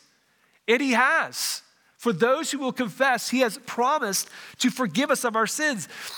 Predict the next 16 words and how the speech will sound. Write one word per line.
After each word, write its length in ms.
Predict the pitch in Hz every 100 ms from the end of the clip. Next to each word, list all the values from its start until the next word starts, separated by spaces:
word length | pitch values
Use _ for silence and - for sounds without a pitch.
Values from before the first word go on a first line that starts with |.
| - -
And 120 | 247
if 120 | 277
he 80 | 262
has 140 | 262 -
promised 400 | 262 302 339 -
that, 200 | 220 220
then 120 | 262
guess 260 | 285 285
what 120 | 302 285
that 180 | 247
means? 560 | 269 330 247 139 - - _ _ _ _ _ _ _ _ _
Our 140 | 262 294
sins 400 | - 339 330 294
are 120 | 285
forgiven. 520 | 294 269 381 427 190 117 - _ _ _ _ _ _ _ _ _ _ _ _ -
Christian, 520 | 277 370 - 254